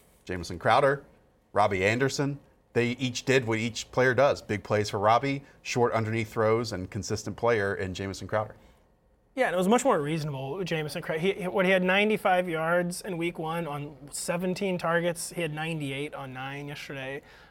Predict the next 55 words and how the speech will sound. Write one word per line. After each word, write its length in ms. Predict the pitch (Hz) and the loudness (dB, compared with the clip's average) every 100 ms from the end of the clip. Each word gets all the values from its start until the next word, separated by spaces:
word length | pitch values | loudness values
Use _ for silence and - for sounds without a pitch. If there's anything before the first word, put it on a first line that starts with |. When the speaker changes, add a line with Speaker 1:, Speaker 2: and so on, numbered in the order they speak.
| _ | _
Speaker 2:
Uh, 120 | 151 | -10
so, 340 | 143 175 165 175 | -2 0 0 -4
you 140 | - 160 | -8 -8
know, 120 | 127 | -6
that, 160 | 175 - 180 | -8 -8 0
that's, 180 | 196 185 | 2 4
like, 120 | 185 | 2
a 40 | |
much 240 | 180 175 - | 4 2 2
more 140 | 170 | -2
sustainable, 840 | - 156 - 170 170 170 160 175 - - | 0 -4 0 0 2 2 0 -2 -10 -4
uh, 320 | 175 151 147 - - _ | -2 -2 -4 -8 -20 _
path 400 | - 151 147 143 - | -4 -2 -2 -6 -14
to 80 | |
fantasy 380 | 143 143 147 160 | -12 -8 -8 -6
value 240 | 147 143 147 | -4 -4 -4
going. 160 | 147 | -6
I 40 | 165 | -6
mean, 160 | 160 - - - | -8 -10 -20 0
that's, 220 | 185 170 | 2 4
like, 100 | 175 | 2
actually 380 | 147 165 - 156 | 0 -4 -4 -4
realistic. 580 | 151 147 156 - 185 180 | -4 -4 -6 -4 -4 -4
And 140 | 180 - - - - | -6 -8 -20 -12 -8
the 80 | |
problem 240 | 202 277 320 | 4 6 6
for 120 | 294 | 2
Jamison 360 | 254 240 233 202 | 2 0 0 0
Crowder, 260 | 170 170 | 2 2
so 200 | 156 180 | 2 2
he 120 | 170 | 6
has 220 | 208 226 190 | 8 6 6
this, 340 | 202 - - | 2 2 -8
he's 160 | 180 165 | -10 -6
twenty-six 400 | - 220 214 - | 2 2 2 2
targets 320 | 180 165 160 | 2 2 -2
for 80 | 151 | -6
two 200 | - 151 | -6 -6
games 480 | 151 131 131 139 - - _ | -6 -6 -8 -10 -14 -20 _
with 80 | - | -10
Sam 200 | 165 147 | -8 -6
Darnold. 420 | 139 131 127 139 - - - _ _ | -8 -8 -8 -10 -14 -20 -20 _ _
Uh, 220 | 165 165 | 0 2
he 100 | 156 | 2
has 340 | 170 160 151 - | 0 0 -2 -4
a 60 | 180 | -6
matchup 380 | 160 156 156 165 | -4 -4 -6 -8
with 100 | 160 | -10
the 60 | |
New 120 | 139 135 | -10 -10
England 240 | 123 123 | -12 -14
Patriots 460 | - - 85 62 127 | -14 -12 -12 -2 2
Speaker 1:
Not 160 | 113 | 2
good. 120 | 80 - | 0 -6
Speaker 2:
on 300 | 143 139 | -10 -12